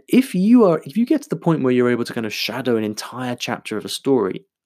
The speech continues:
along, like, at the same time as a native speaker, that gives you the feeling, the cognitive feeling inside your brain of what it must be like to speak like a native speaker. It gives you a glimpse of mastery,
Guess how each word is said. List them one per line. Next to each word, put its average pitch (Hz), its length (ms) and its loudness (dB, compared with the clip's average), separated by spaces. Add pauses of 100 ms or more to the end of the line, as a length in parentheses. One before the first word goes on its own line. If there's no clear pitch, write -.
(120)
along, 127 380 2
like, 113 260 -6
at - 100 -4
the 120 60 -6
same 143 300 2
time 127 260 0
as 113 100 -4
a 110 40 -6
native 107 260 -6
speaker, - 380 -4 (380)
that 175 320 0
gives 190 280 -2
you 165 140 2
the 127 80 -4
feeling, 220 640 0
the - 80 0
cognitive 226 540 0
feeling 180 340 2
inside 190 400 4
your 135 100 6
brain 117 400 0 (300)
of 131 160 0
what 139 200 2
it 165 120 -8
must 160 260 -6
be 151 100 0
like 123 200 -4
to 123 80 -8
speak 135 360 -4
like 113 140 -2
a 113 60 -6
native 104 260 -4
speaker. - 380 -4 (240)
It 127 60 -8
gives 123 140 2
you 123 80 6
a 120 40 6
glimpse 120 480 2
of 104 120 -8
mastery, 117 520 -4